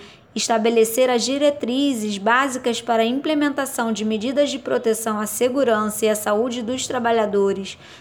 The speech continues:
dos serviços de saúde, bem como daqueles que exercem atividade de promoção e assistência à saúde em geral,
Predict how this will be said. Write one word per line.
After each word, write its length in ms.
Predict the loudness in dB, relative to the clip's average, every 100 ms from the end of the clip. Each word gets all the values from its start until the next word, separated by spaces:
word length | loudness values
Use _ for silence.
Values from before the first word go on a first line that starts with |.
| -8
dos 140 | -6 -2
serviços 560 | 0 0 0 -2 -2
de 100 | -4
saúde, 720 | -2 0 0 0 0 0 -2
bem 240 | 0 0 0
como 240 | 0 0
daqueles 540 | 0 0 0 -2 -2
que 100 | -2
exercem 760 | 0 0 0 2 2 0 -2 -4
atividade 600 | -4 -4 -2 0 0 0
de 80 | -6
promoção 640 | -2 0 0 -2 -4 -4
e 120 | -2 -2
assistência 600 | -2 -4 -8 -6 -6 -6
à 20 |
saúde 460 | -4 -4 -4 -8 -8
em 40 |
geral, 560 | -6 2 4 4 2